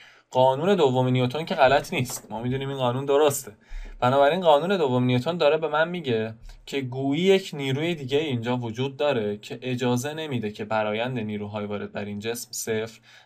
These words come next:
نشه. یعنی داره عملاً این نیرویی که شما به این ماشین داری وارد می‌کنی رو خنثی می‌کنه و ما به این نیرو می‌گیم نیروی استکاک.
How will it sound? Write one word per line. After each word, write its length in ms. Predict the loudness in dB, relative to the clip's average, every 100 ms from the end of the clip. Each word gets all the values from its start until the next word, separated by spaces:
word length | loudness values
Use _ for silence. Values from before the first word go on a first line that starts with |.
| -2
نشه. 300 | 0 0 -2
یعنی 220 | -4 -2
داره 180 | 0 0
عملاً 360 | 0 0 2
این 200 | 0 -4
نیرویی 300 | -4 -2 -2
که 120 | -4 -6
شما 360 | -4 -2 -2
به 80 | -2
این 120 | -4
ماشین 320 | -6 -8 -8
داری 180 | -6 -6
وارد 340 | -4 -4 -4 -6
می‌کنی 400 | -10 -10 -6 0
رو 360 | 2 2 0 -8 -20 -20 _
خنثی 560 | -6 -2 0 4 4 4
می‌کنه 640 | 2 -2 -2 0 -2 -4 -12 _ -20 _ 0
و 100 | 4
ما 140 | 6
به 100 | 6
این 200 | 4 2
نیرو 540 | 2 2 2 0 -2 -8 -14 -14 -16 -8
می‌گیم 280 | -4 -4 -4
نیروی 680 | -4 -2 0 2 2 0 -6 -16 _ _ _ _ _ _ _ _ _ _ _ _ _ -4
استکاک. 840 | -4 -4 -6 -8 -8 -10 -14 -20